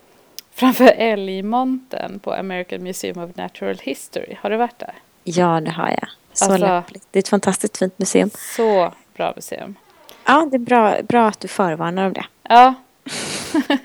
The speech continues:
Speaker 1: Nej, men jag tänkte bara om vi skulle säga något om
Speaker 2: Mm.
Speaker 1: museet. Men jag vet inte vad, vad man ska säga. Det är liksom, det skulle kanske kräva ett helt avsnitt.
Speaker 2: Ja, alltså, vi, typ älgar skulle kunna fylla ett helt avsnitt. Jag har precis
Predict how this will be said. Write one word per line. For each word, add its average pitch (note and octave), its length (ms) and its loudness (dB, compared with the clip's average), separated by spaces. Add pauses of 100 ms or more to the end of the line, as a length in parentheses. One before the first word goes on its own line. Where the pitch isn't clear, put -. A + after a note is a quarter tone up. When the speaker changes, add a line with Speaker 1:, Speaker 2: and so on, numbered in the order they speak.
(460)
Speaker 1:
Nej, C#4 200 8
men C#4+ 140 6
jag B3+ 160 6
tänkte B3 240 -4
bara A3 220 0 (280)
om G#3+ 100 -6
vi A3 60 -2
skulle G#3+ 280 -12
säga G3 340 -12
något F#3+ 380 -16
om F3+ 460 -10
Speaker 2:
Mm. A3+ 240 0
Speaker 1:
museet. G3 440 -10 (520)
Men F#3+ 140 -8
jag F#3+ 80 0
vet F#3+ 180 -6
inte F#3 160 -10
vad, F3 140 -10 (100)
vad F#3 200 -8
man F3+ 100 -10
ska - 160 -16
säga. - 160 -10
Det F#3+ 120 -8
är F#3 80 -6
liksom, F3+ 420 -12 (460)
det G3 120 -8
skulle F#3+ 440 -8
kanske F#3 220 -12
kräva F3 260 -8
ett E3 100 -10
helt F3 180 -10
avsnitt. - 840 -8 (640)
Speaker 2:
Ja, G#3 460 4
alltså, G3+ 260 -8
vi, F#3+ 240 -6 (120)
typ G3 280 4
älgar G3+ 680 0
skulle F#3 260 -6
kunna E3+ 400 -10
fylla F3 300 -6
ett D#3+ 100 -12
helt E3 220 -8
avsnitt. F3 280 -6
Jag F#3 80 6
har F#3+ 60 4
precis G#3 480 2